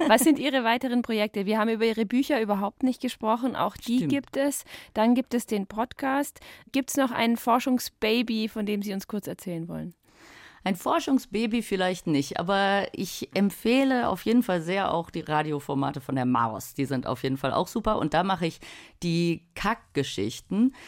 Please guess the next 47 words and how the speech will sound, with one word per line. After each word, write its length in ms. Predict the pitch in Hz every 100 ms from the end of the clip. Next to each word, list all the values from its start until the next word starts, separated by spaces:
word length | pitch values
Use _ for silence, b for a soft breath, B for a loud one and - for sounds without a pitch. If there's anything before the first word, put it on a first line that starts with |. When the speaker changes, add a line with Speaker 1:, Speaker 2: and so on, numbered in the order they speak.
| B
Speaker 2:
Das 180 | - 160
ist 160 | - -
eine 300 | - 170 156
Reihe 460 | 147 156 165 165 160
über 480 | - 160 156 156
Kacken, 480 | 160 - 220 - 208
Pinkeln 400 | - 202 202 190
und 160 | 170 151
Pupsen 380 | 180 170 - 160
im 160 | 143
Tierreich. 680 | - 151 135 85 107 196 - -
Da 120 | 151
gibt 240 | 156 220
es 300 | 233 180 151
wahnsinnig 520 | 139 143 135 - - -
viel 200 | - -
zu 120 | -
erzählen. 460 | 65 - 120 117
So 80 | 151
viel 160 | 131 139
kann 160 | 139
ich 100 | 131
verraten. 400 | - 131 139 139
Ich 100 | 147
habe 140 | 147 -
heute 220 | 156 147
den 160 | 139 131
Beitrag 500 | 135 131 135 135 -
darüber 360 | - 135 139 139
gemacht, 460 | 135 127 131 -
wie 80 | 151
gehen 240 | 156 160
Seesterne 540 | 160 226 220 - 107 113
eigentlich 460 | 85 104 - 113
aufs 220 | - 113 -
Klo. 240 | 120 117 -
Kann 180 | - 147
sich 120 | 139 139
jetzt 160 | -
mal 100 | 135
jeder 300 | 135 139 147
überlegen. 560 | - 139 147 143 - - _ _ _ _ -
Speaker 1:
Die 120 | 226
haben 140 | 226
irgendwann 280 | 254 269 240
ein 100 | 208
Loch. 380 | 202 262 -